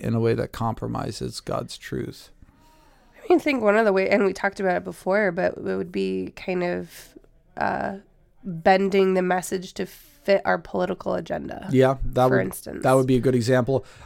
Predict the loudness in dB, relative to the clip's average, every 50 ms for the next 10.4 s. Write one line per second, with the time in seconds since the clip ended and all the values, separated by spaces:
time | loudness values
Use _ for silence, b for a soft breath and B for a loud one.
0 | b 2 2 2 4 2 2 2 2 2 2 2 2 2 4 4 4 4 4 4
1 | 4 4 4 4 4 4 2 2 0 0 -2 -2 -4 -6 -6 -2 0 0 0 2
2 | 2 2 2 2 2 2 2 2 2 2 0 0 -6 b b b b b b b
3 | b _ 2 4 6 6 6 4 4 4 4 4 4 2 2 0 2 4 4 4
4 | 4 2 2 0 0 0 0 2 2 2 2 2 2 2 2 0 2 2 2 2
5 | 2 2 4 4 6 6 6 6 6 6 4 4 2 2 2 2 4 4 4 4
6 | 4 4 2 0 0 -2 -4 -4 -4 -4 -2 0 0 0 -2 -6 -10 -6 -4 -2
7 | 0 2 2 0 0 -4 -4 -4 -2 0 0 0 2 2 2 2 2 2 2 2
8 | 0 0 -4 -6 -4 0 0 2 2 2 2 0 0 0 -2 -4 -2 0 0 0
9 | 2 2 0 0 0 0 0 0 0 -2 -2 -2 -2 -4 -2 -2 0 0 0 0
10 | 0 0 2 2 0 0 -2